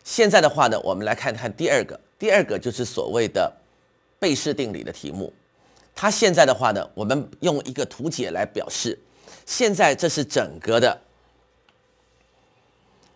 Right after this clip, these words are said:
这是整个的生产线。甲、乙、丙的话呢，我们分成了三块，甲、乙、丙，这是甲，这是乙，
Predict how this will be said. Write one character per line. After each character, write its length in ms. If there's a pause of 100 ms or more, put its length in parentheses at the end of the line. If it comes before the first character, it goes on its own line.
(120)
这 100
是 140
整 180
个 120
的 80
生 180
产 180
线。 300 (840)
甲、 280
乙、 140
丙 220
的 80
话 160
呢， 180
我 80
们 160
分 180
成 200
了 100
三 260
块， 240 (380)
甲、 560 (1600)
乙、 360 (200)
丙， 200 (220)
这 100
是 100
甲， 220 (1500)
这 120
是 160
乙， 260